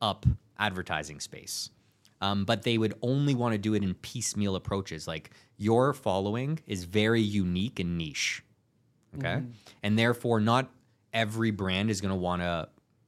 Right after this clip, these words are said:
Speaker 1: uh, advertise on your platform. But a very, one brand who's like, "This guy is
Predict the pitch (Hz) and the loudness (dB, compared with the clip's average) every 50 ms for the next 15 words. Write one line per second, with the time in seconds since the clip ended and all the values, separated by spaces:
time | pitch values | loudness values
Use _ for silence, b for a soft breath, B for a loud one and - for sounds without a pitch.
0 | _ - 90 85 80 78 78 - - - - - _ _ _ - 104 98 90 95 | _ -6 -4 -4 -2 -4 -6 -8 -10 -12 -16 -18 _ _ _ 0 0 2 0 -2
1 | - 95 87 85 80 82 85 82 82 - - 151 127 - - - 80 73 71 - | -2 -2 -2 -2 -2 -2 -4 -4 -4 0 0 0 0 0 -4 -8 -10 -10 -12 -14
2 | b b b b b b - 107 101 98 - 110 104 92 110 117 123 131 135 131 | b b b b b b 0 0 0 0 -2 -6 -4 2 4 6 6 6 6 4
3 | 123 101 - - _ _ _ _ _ _ _ _ _ - 107 101 107 117 135 147 | 2 0 -4 -10 _ _ _ _ _ _ _ _ _ -8 0 4 4 6 6 6
4 | 131 113 113 113 110 113 113 110 104 - 90 85 - - 117 - - 120 110 98 | 6 6 4 4 4 4 4 4 2 0 -2 -6 -6 -6 -6 -2 -2 -2 0 0
5 | 87 | -2